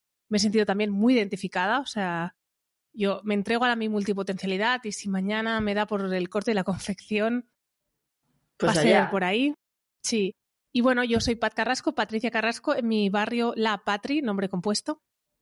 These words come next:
Speaker 1: Y, eh, pues soy la capitana de Las Cosmonautas, que es una agencia en la que creemos que los procesos digitales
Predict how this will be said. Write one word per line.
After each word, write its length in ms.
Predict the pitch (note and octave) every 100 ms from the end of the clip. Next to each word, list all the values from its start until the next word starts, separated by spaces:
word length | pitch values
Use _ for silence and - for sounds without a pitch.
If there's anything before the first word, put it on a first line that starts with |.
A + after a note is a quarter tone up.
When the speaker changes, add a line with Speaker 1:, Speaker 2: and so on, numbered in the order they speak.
| _
Speaker 1:
Y, 440 | - B3+ C4 C4 -
eh, 460 | G#3+ G3+ F#3+ F#3 F3+
pues 120 | F#3+ G3
soy 100 | G#3
la 80 | G#3
capitana 380 | G#3 G#3+ A3 G#3
de 60 |
Las 120 | G3+
Cosmonautas, 520 | - G#3+ A3 D#4 C#4 -
que 80 |
es 80 | A#3
una 80 | G#3+
agencia 720 | G3 G#3+ G#3 G#3+ F#3+ F#3 F#3+ - _ _ _ _
en 100 | G#3
la 100 | G3
que 120 | G3
creemos 520 | G#3 G#3+ A#3+ C#4+ D#4
que 140 | - G3+
los 160 | G3
procesos 720 | - F#3+ A3 A3 A#3+ A3+ A3
digitales 720 | A#3 - G#3+ G#3 A#3+ E4 E4